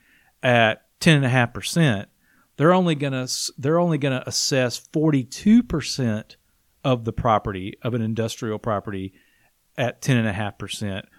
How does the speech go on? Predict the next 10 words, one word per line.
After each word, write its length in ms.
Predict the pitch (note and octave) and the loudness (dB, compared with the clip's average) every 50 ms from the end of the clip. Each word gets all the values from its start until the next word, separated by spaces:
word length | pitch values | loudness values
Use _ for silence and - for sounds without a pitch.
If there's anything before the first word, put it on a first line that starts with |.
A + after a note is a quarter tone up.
| _ _ | _ _
which 200 | - C3+ B2 C3+ | -4 -4 -4 -4
is 100 | A#2+ A2 | -4 -4
an 80 | A#2+ A2+ | -4 -4
effective 640 | G#2 - - - - E3+ F3+ - - D#3+ C#3 - - | -6 -8 -6 -2 0 0 0 0 0 -2 -2 -2 -2
property 360 | - C#3+ C#3 C3+ - C3 A2+ | -2 -2 -2 -2 -2 -6 -8
tax 360 | - - B2 A2 A2 - - | -6 -6 -8 -8 -8 -10 -10
rate 280 | - A#2 A2 G2+ - _ _ - | -8 -8 -8 -8 -10 _ _ -10
of 220 | A#2+ A2+ G2+ F#2 - | -8 -8 -8 -8 -10
six 360 | - - - - A2 - - | -10 -8 -8 -8 -10 -10 -14
percent. 400 | - - G2 - - - D#2+ D2 | -16 -16 -14 -14 -14 -16 -18 -20